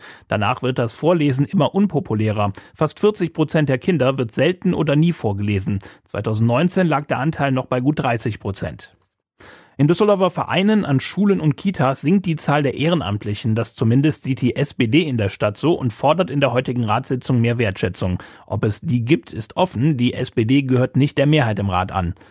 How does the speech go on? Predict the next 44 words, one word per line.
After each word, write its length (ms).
Aktuell 400
haben 220
Ehrenamtliche 600
in 80
Düsseldorf 360
ab 160
einer 180
gewissen 360
Stundenzahl 680
Anrecht 400
auf 140
eine 220
Ehrenamtskarte. 1000
Mit 140
ihr 80
gibt 200
es 140
viele 220
Vergünstigungen, 760
zum 160
Beispiel 320
in 100
Museen, 500
beim 200
Bäcker 320
oder 200
auch 100
bei 160
Rheinschifffahrten. 800
Die 100
S 120
P 140
D 200
würde 220
die 160
Ehrenamtskarte 840
gerne 260
erweitern, 680
hat 140
aber 160
auch 120
noch 120
andere 320
Ideen. 400